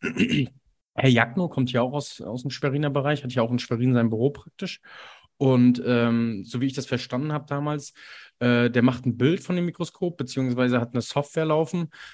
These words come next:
die diese, das, ja, das mikroskopische Bild analysiert. Und daraufhin wird dann so ein, ja, sag mal, so eine automatische Tabelle erstellt, wo die Ergebnisse eingetragen werden. Und dann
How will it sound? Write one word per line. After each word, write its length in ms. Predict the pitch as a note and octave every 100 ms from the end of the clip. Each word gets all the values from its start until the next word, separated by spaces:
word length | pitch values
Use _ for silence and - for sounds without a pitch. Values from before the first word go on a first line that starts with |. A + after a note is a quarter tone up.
| -
die 140 | - B2
diese, 600 | B2 B2 B2 B2 A#2+ A#2+ _ _
das, 200 | - - A#2+ - -
ja, 160 | A#2
das 160 | A2+ -
mikroskopische 640 | B2+ B2 - C#3 C#3 C3
Bild 300 | A2+ B2+ C3+
analysiert. 680 | A#2+ A#2+ A#2 A2 B2 F2+ - _ _ _ _ - _
Und 120 | G#2+
daraufhin 460 | G#2+ A2 B2 B2+ B2+
wird 120 | A#2+
dann 100 | B2
so 100 | A#2
ein, 280 | A#2 A#2 A2+ _ _
ja, 320 | G#2+ G#2+ G#2 G#2+
sag 140 | -
mal, 140 | A2 G#2+
so 80 | A2
eine 80 |
automatische 540 | G2+ A2+ A2 A#2 A#2 -
Tabelle 340 | G#2+ G#2 A2
erstellt, 500 | B2+ - C#3+ C#3+ C#3+ _ - - _
wo 60 | A2+
die 60 |
Ergebnisse 460 | G#2+ G2+ B2 B2 G#2
eingetragen 580 | F#2 A2 - A2 A2+ A2+
werden. 220 | B2 B2+
Und 140 | G#2
dann 320 | A2 A2+ B2